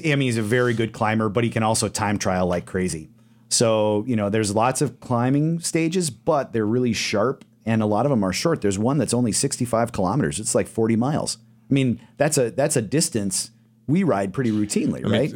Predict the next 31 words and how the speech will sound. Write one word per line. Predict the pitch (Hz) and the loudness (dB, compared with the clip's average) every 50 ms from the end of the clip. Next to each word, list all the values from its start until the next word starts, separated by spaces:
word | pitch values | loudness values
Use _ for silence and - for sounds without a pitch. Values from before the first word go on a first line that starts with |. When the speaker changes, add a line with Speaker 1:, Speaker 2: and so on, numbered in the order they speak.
| 117 | -2
Speaker 2:
mean, | 113 113 | 0 0
I | 110 | 0
understand. | 110 107 117 110 98 104 95 85 85 87 90 | 0 0 -2 -2 0 0 -2 -2 -2 -2 0
There's | 104 101 101 - - | 0 0 0 -2 -4
a | - 95 95 | -4 -4 -2
stage | - - - - 120 117 113 101 92 85 98 | -2 -4 -2 0 0 2 2 2 0 0 -2
in | 95 98 | -2 -2
a | 92 | -4
tour | - - - 104 92 | -4 -2 -2 0 0
that's | 85 - - | 0 -2 -4
only | - 98 98 - 175 | -4 -2 0 2 2
Speaker 1:
Yeah, | 131 | 0
Speaker 2:
sixty-five. | - - - 104 - 107 - 170 | 0 -4 -8 -6 -4 -2 -2 0
Speaker 1:
sixty-five | 175 190 185 190 170 156 147 - | 0 0 2 2 2 0 0 0
kilometers. | 143 131 117 104 85 71 - - _ _ _ _ _ _ _ _ | -2 -2 -2 -2 -6 -8 -12 -16 _ _ _ _ _ _ _ _
Speaker 2:
That's | - 78 82 92 104 113 - - - 92 | -14 -12 -8 -8 -8 -8 -8 -8 -6 -6
really | 87 85 80 76 | -6 -6 -6 -10
short. | - - - 87 82 113 | -10 -10 -10 -8 -2 -2
Speaker 1:
Yeah. | 127 117 92 76 - - | 0 0 -2 -4 -6 -10
Speaker 2:
But | 95 92 90 131 101 80 | -8 -2 0 0 0 0
it | |
Speaker 1:
And | - - | -4 -6
it's | - - | -2 0
Speaker 2:
sounds | 165 165 147 143 - - | 2 2 2 2 0 0
Speaker 1:
got | 98 175 | 0 -2
three | 190 214 | -2 -2
Speaker 2:
like | 170 - | 0 -2
Speaker 1:
climbs. | 175 170 156 107 92 76 - - - - _ _ _ _ _ _ _ _ _ _ _ - | -2 -2 -2 -2 -4 -8 -12 -18 -20 -20 _ _ _ _ _ _ _ _ _ _ _ -20
Speaker 2:
Uh, | - - - - 95 92 | -18 -18 -14 -10 -8 -8
okay. | 87 - 87 80 82 87 - | -6 -4 -4 -4 -4 -4 -8
Speaker 1:
<laughs> | _ | _